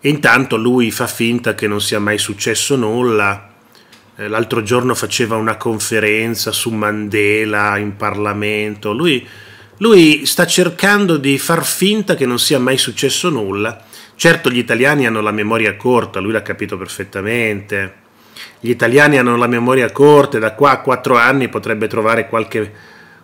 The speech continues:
qualche partito che lo accolga per fargli fare altri cinque anni di legislatura.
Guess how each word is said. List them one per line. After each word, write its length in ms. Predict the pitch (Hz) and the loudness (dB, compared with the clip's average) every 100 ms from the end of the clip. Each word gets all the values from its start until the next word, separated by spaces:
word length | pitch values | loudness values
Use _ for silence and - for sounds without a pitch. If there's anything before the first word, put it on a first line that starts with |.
| _ | _
qualche 420 | 139 131 123 135 | 2 2 2 -2
partito 720 | 107 131 127 - 120 127 123 | 2 0 0 -4 -2 0 -2
che 140 | 104 117 | -4 -2
lo 160 | 117 | 0
accolga 880 | 123 - - 123 131 127 123 113 107 | 0 -2 0 4 6 4 2 0 -2
per 180 | 107 107 | -2 -6
fargli 420 | - 110 107 110 | -2 -2 -2 -4
fare 360 | 107 110 110 107 | -4 -2 0 2
altri 760 | 104 107 107 107 104 101 - - _ | 0 -2 -4 -4 -4 -6 -14 -20 _
cinque 480 | - 120 110 - 110 | -4 -2 -4 -2 0
anni 240 | 110 110 | 0 -2
di 120 | 101 | -4
legislatura. 840 | 104 104 104 104 104 139 135 104 | -4 -2 -4 -6 -4 0 2 0